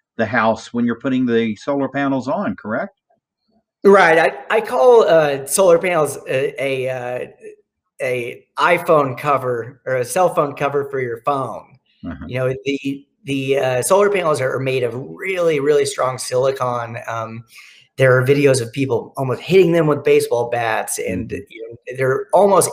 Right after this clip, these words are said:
Speaker 2: indestructible.
Speaker 1: Mm-hmm.
Speaker 2: Uh, they're certainly a lot stronger than your roof. So
Speaker 1: Mm-hmm.
Speaker 2: if you have, you know, any kind of hail damage, if, if we have a really big hailstorm, your roof is gonna be damaged before, or the surrounding roof i-, before, before the solar panels. But,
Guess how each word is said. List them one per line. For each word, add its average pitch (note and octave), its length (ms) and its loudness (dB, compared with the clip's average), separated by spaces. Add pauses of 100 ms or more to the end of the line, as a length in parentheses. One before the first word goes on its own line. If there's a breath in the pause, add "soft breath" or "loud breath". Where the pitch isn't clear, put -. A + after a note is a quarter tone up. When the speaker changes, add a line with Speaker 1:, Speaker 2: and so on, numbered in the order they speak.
Speaker 2:
indestructible. B2 1200 -2 (180 loud breath)
Speaker 1:
Mm-hmm. G2 180 -4
Speaker 2:
Uh, C3 160 2
they're C#3 140 6
certainly E3 460 2
a B2+ 80 2
lot B2+ 500 2
stronger B2 540 -2
than A#2 180 -10
your F#2+ 160 -8
roof. A#2+ 640 -6 (480 soft breath)
So C#3 300 8
Speaker 1:
Mm-hmm. C#3 140 8
Speaker 2:
if C#3 240 2
you D#3 140 2
have, D3 500 -2
you D#3 100 -12
know, B2+ 80 -4
any D#3 140 -6
kind E3 160 -4
of A#2 60 -4
hail A#2+ 480 -4
damage, C3+ 400 -6
if, A#2+ 240 -10
if - 140 -18
we C3 80 -4
have A2 80 -4
a G#2+ 60 -8
really B2+ 340 -4
big A#2+ 160 -6
hailstorm, C#3 720 -2 (300 loud breath)
your C3+ 360 2
roof C#3 400 4
is C#3 100 -4
gonna C#3 200 -4
be C3 80 -8
damaged B2 840 -6
before, A#2+ 760 0 (200 soft breath)
or B2 100 -2
the B2 80 -4
surrounding D3 520 0
roof C#3+ 320 -2
i-, A#2+ 80 -4
before, B2 640 -2
before A#2+ 240 -4
the A2+ 80 -4
solar C3+ 320 -2
panels. A2+ 320 -6
But, G#2+ 220 -6